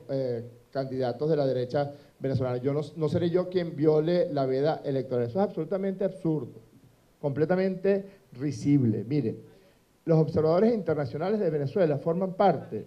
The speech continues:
de un organismo electoral que se llama uniore, que agrupa a expertos electorales de todo el continente americano que han sido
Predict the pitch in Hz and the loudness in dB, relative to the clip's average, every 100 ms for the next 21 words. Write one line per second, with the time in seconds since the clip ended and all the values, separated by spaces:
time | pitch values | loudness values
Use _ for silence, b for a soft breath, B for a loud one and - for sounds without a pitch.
0 | 117 135 139 165 175 185 180 151 160 202 | -4 -2 -2 -4 -6 -6 -4 -4 -4 -4
1 | 156 147 151 180 143 127 143 156 - 175 | -4 -6 -4 -6 -6 -4 -4 -4 -6 -6
2 | 151 175 190 151 127 156 - 220 214 - | -4 -2 -2 -2 -4 -2 0 2 2 2
3 | 196 226 B B B 156 151 - - 147 | -4 -6 B B B -6 -6 -8 -4 -4
4 | 135 208 214 202 196 175 170 214 202 - | -4 -6 -4 -4 -2 2 4 4 2 4
5 | 143 156 160 165 147 135 123 160 139 127 | 8 8 6 -4 -4 -8 -4 -4 -4 -4
6 | 151 165 147 131 127 156 160 165 | -4 -4 -4 -8 -4 0 0 0